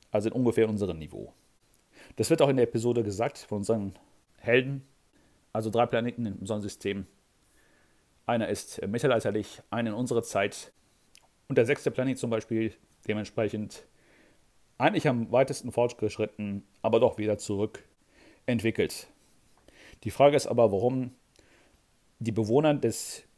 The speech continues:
zwanzig dreißiger Jahre nicht unser Schiff über Satellit beobachten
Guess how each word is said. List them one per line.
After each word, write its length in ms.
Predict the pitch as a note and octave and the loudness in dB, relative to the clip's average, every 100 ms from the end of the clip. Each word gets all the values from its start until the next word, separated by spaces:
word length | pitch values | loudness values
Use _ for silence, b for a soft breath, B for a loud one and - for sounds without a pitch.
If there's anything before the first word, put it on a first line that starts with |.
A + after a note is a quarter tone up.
| _ - - | _ -20 -4
zwanzig 440 | - C#3 B2 - | 0 0 0 -2
dreißiger 480 | G#2 B2+ C3 A#2 G#2 | 4 4 4 2 2
Jahre 500 | G2 G#2 G#2+ G#2+ - _ _ _ _ - | 4 4 4 2 0 _ _ _ _ -10
nicht 240 | G#2+ A#2 B2+ | -6 -4 -4
unser 260 | B2 A2+ | 0 0
Schiff 420 | - C#3+ - - - | 2 -2 -2 -16 -6
über 180 | A#2 G#2+ | 0 2
Satellit 420 | G#2 - B2+ D3+ | 0 -6 -8 -4
beobachten 640 | C3 D#3+ C#3 - G#2 E2 | -2 2 0 0 -10 -10